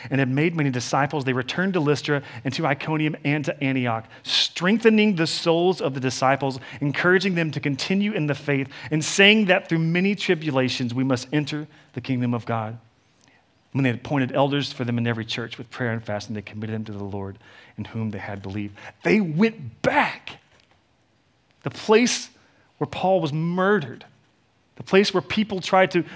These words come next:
murder them and kick them out of town, they went back to these places,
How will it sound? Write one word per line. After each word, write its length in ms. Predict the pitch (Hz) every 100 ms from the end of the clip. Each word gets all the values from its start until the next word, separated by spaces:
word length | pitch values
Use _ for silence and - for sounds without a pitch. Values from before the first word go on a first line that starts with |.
| -
murder 340 | 160 175 196
them 220 | 180 165
and 160 | 147 147
kick 260 | - 180 -
them 140 | 170
out 200 | 165 156
of 120 | 139
town, 600 | - - 165 170 131 120 - _ _ _ _ -
they 120 | 180
went 520 | 208 226 220 143 117
back 340 | 202 208 233 -
to 120 | 208
these 240 | 165 165 -
places, 720 | - 147 156 - - -